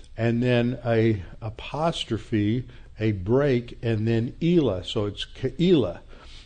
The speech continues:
And, uh, it's a, it's a town that we will, uh, look at in just a minute.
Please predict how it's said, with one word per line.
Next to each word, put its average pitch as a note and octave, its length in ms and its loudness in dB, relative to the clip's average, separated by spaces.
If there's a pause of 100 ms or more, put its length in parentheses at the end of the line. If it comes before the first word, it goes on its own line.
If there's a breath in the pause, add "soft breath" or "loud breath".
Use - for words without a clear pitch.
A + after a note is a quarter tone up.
(140 loud breath)
And, A2+ 440 -2
uh, G#2+ 300 -4 (120)
it's - 320 -2
a, A2+ 80 2 (300)
it's A#2 260 -2
a A2+ 80 0
town C#3+ 600 0
that A2+ 160 0
we B2 160 2
will, A#2 420 2
uh, G#2 180 -2
look B2+ 320 2
at A#2+ 200 2
in A2+ 140 4
just A2+ 280 -4
a G#2 60 -2
minute. A#2+ 400 0